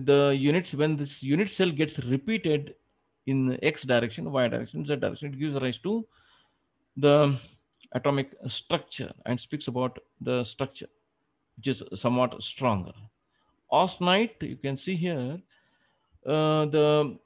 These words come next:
atoms are located at eight corners, and at this, on each face, hemisphere, there remain hemisphere.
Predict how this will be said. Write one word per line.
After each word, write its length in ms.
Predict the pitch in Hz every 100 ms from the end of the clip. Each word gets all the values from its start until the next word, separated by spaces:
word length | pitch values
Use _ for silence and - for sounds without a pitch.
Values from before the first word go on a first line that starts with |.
| _ _ _ _ _ _ _ _ -
atoms 400 | 180 208 208 -
are 120 | 185
located 580 | 147 143 202 202 185 -
at 140 | - -
eight 260 | 143 165 -
corners, 640 | 131 120 107 117 - - _ _ _ _ _ -
and 240 | 139 147
at 120 | 139
this, 240 | 135 131 -
on 260 | 127 139 135 -
each 260 | 202 190
face, 340 | - 170 208 220 _ _ _ _ _ - 160
hemisphere, 580 | 185 202 - 151 113 -
there 140 | 120
remain 300 | 151 170 160
hemisphere. 640 | 92 127 165 165 - 117